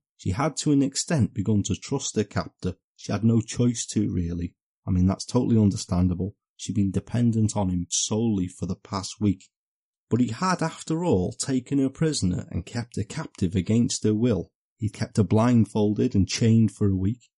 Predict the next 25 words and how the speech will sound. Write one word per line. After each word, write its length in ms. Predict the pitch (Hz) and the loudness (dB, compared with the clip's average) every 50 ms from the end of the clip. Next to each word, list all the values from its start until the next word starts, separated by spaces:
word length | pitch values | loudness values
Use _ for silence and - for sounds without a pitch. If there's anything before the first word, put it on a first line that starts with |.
| _ _ _ _ | _ _ _ _
and 220 | - 101 95 92 - _ | 2 2 2 2 0 _
for 200 | - - 104 98 | -6 -6 -4 -4
whatever 440 | - - - - 139 147 151 151 135 | -4 -4 -4 -4 -6 -4 0 0 2
his 180 | 98 90 101 | 2 2 2
act 300 | 127 131 - - - - | 2 0 0 -2 -6 -6
of 80 | 95 - | -6 -6
feeding 340 | - - 113 110 107 113 107 | -2 0 2 2 4 4 4
her 100 | 101 98 | 4 2
soup 360 | - - - 123 123 120 - - | 2 2 2 2 2 0 -2 -8
or 120 | - 98 - - | -12 -12 -12 -6
porridge 480 | - 107 120 117 110 110 107 104 - - | -4 -2 0 2 2 0 -2 -4 -6 -8
or 140 | - 101 | -10 -8
giving 280 | 95 - 104 98 110 107 | -6 -4 -2 0 2 2
her 60 | 92 | 0
changes 480 | - - - 135 135 135 127 - 127 113 | 0 -2 -2 0 2 2 2 2 0 -4
of 100 | 120 117 | -4 -4
clothes, 520 | - - 131 104 95 95 95 101 - - _ | -2 0 0 2 2 0 -2 -4 -6 -10 _
whatever, 520 | 104 104 - - 127 123 104 90 92 98 - _ _ _ _ _ | -4 -4 -2 -2 -4 -4 -4 -4 -6 -6 -10 _ _ _ _ _
he 140 | - 107 | -6 -6
was 200 | 98 98 95 - | -4 -4 -6 -8
still 240 | - - - 147 135 | -8 -4 -2 0 0
a 60 | 110 | 0
kidnapper. 720 | - - - 135 123 131 135 117 98 - - - 104 107 - _ _ _ _ _ _ _ _ _ _ - | -2 -2 -4 -4 -2 -2 -2 -2 -2 -4 -6 -8 -8 -8 -10 _ _ _ _ _ _ _ _ _ _ -18
A 40 | - | -18
kidnapper 720 | - - - 190 185 - 127 95 - - - 92 101 101 | -10 -8 -8 -6 -4 -4 -4 -4 -4 -6 -6 -6 -6 -6